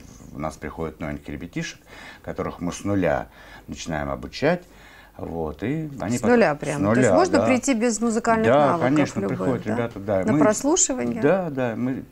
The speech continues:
Speaker 1: с ними и музыкальную грамоту, и элементарную теорию музыки, там, и, соответственно, инструменты, всё прочее. И где-то там через полгода, годик уже потихонечку он начинает в оркестре что-то,
Speaker 2: Мгм.
Speaker 1: мочь, так сказать, изобразить. Вот, и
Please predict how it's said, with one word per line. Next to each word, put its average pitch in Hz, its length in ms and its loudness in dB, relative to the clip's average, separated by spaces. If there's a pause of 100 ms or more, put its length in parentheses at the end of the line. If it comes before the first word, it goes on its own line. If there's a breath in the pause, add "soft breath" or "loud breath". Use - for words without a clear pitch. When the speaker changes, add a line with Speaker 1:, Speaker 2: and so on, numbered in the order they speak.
Speaker 1:
с - 120 -18
ними 107 200 0
и 101 60 -2
музыкальную 90 520 -4
грамоту, 170 460 0
и - 20 -2
элементарную 90 640 -2
теорию 82 340 -4
музыки, 139 460 -2
там, 101 260 -6
и, 78 60 -10
соответственно, 71 560 -10
инструменты, 104 580 -6
всё - 160 -12
прочее. 147 460 -6 (320 loud breath)
И 110 60 -6
где-то 147 200 0
там 117 160 0
через - 180 -6
полгода, 117 440 2
годик 135 320 0
уже 98 160 -4
потихонечку - 560 -6
он 110 160 -2
начинает 98 280 -8
в 101 60 -2
оркестре 67 540 -8 (480 loud breath)
что-то, 98 320 -6
Speaker 2:
Мгм. 73 680 -4
Speaker 1:
мочь, - 440 -4
так - 100 -14
сказать, - 340 -10
изобразить. 80 540 -4 (460 loud breath)
Вот, 64 260 -12
и 131 240 -4